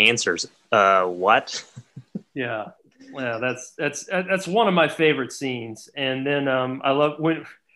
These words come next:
Speaker 2: when Beavis gets to the restaurant, we kinda get sort of, like, a sight of, it's, it's, it's so weird to see them apart. It really is. Um,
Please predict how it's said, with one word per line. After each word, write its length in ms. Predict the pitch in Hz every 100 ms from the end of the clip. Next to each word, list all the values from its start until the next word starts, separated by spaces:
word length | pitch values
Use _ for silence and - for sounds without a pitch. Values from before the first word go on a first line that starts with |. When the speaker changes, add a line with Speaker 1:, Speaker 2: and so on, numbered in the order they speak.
| _ _ -
Speaker 2:
when 160 | 156 156
Beavis 500 | 185 185 170 143 123
gets 460 | 151 165 - -
to 300 | - - 180
the 100 | 165
restaurant, 880 | 139 135 127 - 131 127 131 127 - _ _ _ _ _ _
we 100 | 170
kinda 400 | 165 247 247 185 - _ _ _ _ - 185
get 340 | 135 180 190
sort 300 | - 185 196
of, 180 | 190 147 170 _ -
like, 160 | 147
a 60 | 156
sight 520 | - 160 156 170 165 -
of, 160 | 190 180 _ _ _ 196 - _ -
it's, 180 | 202 226
it's, 240 | 233 -
it's 220 | 262 -
so 260 | - 285 339
weird 340 | 196 214 202
to 60 | 160
see 260 | - 175 160
them 140 | 143
apart. 460 | 127 - 123 101 - _ _
It 120 | 180 175
really 380 | 208 240 190 160
is. 420 | 139 113 - -
Um, 640 | 165 131 127 117 117 117